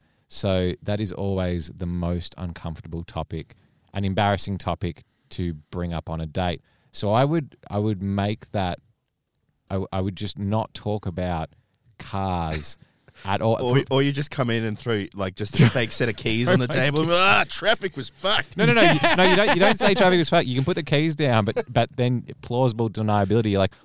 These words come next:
Speaker 1: "No, they're just, just my house keys."
Speaker 2: Yeah, yeah,
Speaker 1: Like,
Speaker 2: yeah,
Speaker 1: I
Speaker 2: yeah.
Speaker 1: never said I drove.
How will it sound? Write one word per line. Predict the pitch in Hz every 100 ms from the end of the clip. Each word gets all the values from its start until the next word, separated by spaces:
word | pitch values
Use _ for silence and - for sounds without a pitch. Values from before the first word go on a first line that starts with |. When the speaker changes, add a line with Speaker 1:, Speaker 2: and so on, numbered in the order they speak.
| -
Speaker 1:
"No, | 170
they're | 165
just, | 156 196
just | 170 156
my | 156 117
house | 113 175 -
keys." | 117 87 78 113
Speaker 2:
Yeah, | 127 127 -
yeah, | 165
Speaker 1:
Like, | 113
Speaker 2:
yeah, | 135
Speaker 1:
I |
Speaker 2:
yeah. | 147
Speaker 1:
never | 185 202
said | - - 151
I | 131 95
drove. | 80 92 123 98 82